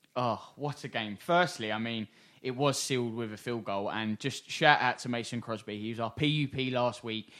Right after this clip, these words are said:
He had a terrible game against the Lions, and it's almost like sometimes these,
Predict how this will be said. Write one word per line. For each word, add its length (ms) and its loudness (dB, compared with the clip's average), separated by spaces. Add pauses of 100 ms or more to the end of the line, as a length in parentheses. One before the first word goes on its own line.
(160)
He 80 -6
had 120 0
a 60 -8
terrible 640 8
game 280 4
against 260 -2
the 80 -2
Lions, 260 0 (280)
and 280 4
it's 180 -6
almost 420 6
like 180 4
sometimes 540 0
these, 240 -4